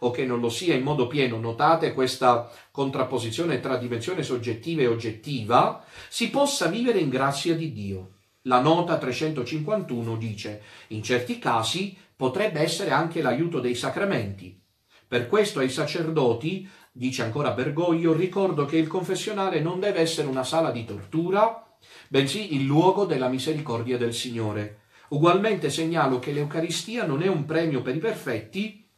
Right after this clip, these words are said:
ma un generoso rimedio e un alimento per i deboli." Infine la nota trecentoventinove di Amoris Laetitia, che dice così: "In queste situazioni molti, conoscendo e accettando la possibilità di convivere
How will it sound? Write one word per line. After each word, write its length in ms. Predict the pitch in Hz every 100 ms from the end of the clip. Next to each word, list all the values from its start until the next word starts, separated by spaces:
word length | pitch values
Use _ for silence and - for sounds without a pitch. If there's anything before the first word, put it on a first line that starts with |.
| -
ma 100 | 147
un 140 | 156
generoso 560 | 165 196 180 147 127 117
rimedio 580 | 190 123 98 101 101 -
e 80 | 131
un 140 | 139
alimento 520 | 160 185 127 101 101
per 160 | 113 131
i 80 | 151
deboli." 500 | 160 151 123 107 98 - _ _ _ - - -
Infine 480 | 190 - 330 320
la 80 | 165
nota 380 | 165 247 - 156
trecentoventinove 1400 | 160 156 220 233 165 139 135 127 165 190 127 117 107 - - -
di 140 | 143
Amoris 500 | 151 165 151 131 135
Laetitia, 880 | 120 113 123 - - 117 107 107 - _ _ _ _ _ _ _
che 180 | - 190
dice 560 | 156 156 156 143 139 - - _ _
così: 560 | - 147 147 123 117 - _ _ _
"In 180 | 170 165
queste 340 | 269 277 233
situazioni 680 | 185 175 165 147 185 151 127
molti, 460 | 151 180 123 110 123
conoscendo 720 | 143 143 135 - 208 202 143
e 80 | 127
accettando 680 | 131 - 123 - 196 190 131
la 100 | 127
possibilità 640 | 127 - 123 123 131 180
di 120 | 151
convivere 720 | 135 131 127 180 165 123 113